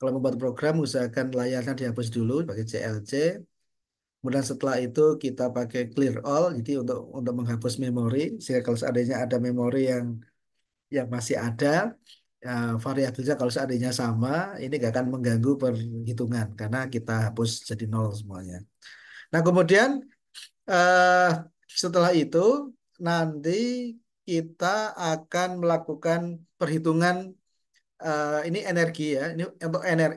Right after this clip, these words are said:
kita akan menghitung nilai mu, energi dari nol koma nol satu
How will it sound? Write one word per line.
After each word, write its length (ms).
kita 240
akan 160
menghitung 560
nilai 320
mu, 480
energi 880
dari 480
nol 320
koma 240
nol 240
satu 640